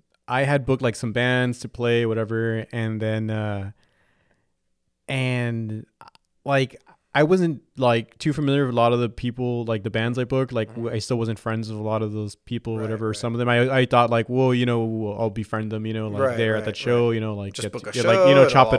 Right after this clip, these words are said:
Speaker 1: it up,
Speaker 2: all
Speaker 1: you know,
Speaker 2: work out,
Speaker 1: like, you
Speaker 2: yeah.
Speaker 1: know, like, get familiar." Well, a lot of those people in those bands didn't talk to me or, like, us,
Speaker 2: Mm-hmm.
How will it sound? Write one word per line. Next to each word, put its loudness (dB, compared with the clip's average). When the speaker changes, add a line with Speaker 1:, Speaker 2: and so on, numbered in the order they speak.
Speaker 1:
it 6
up, 2
Speaker 2:
all 0
Speaker 1:
you 4
know, 6
Speaker 2:
work 4
out, 2
Speaker 1:
like, 2
you -6
Speaker 2:
yeah. -2
Speaker 1:
know, 2
like, -2
get -2
familiar." -6
Well, 4
a -
lot 2
of 4
those 2
people -2
in 0
those 2
bands 0
didn't -2
talk -2
to -8
me -2
or, -2
like, -8
us, -6
Speaker 2:
Mm-hmm. -10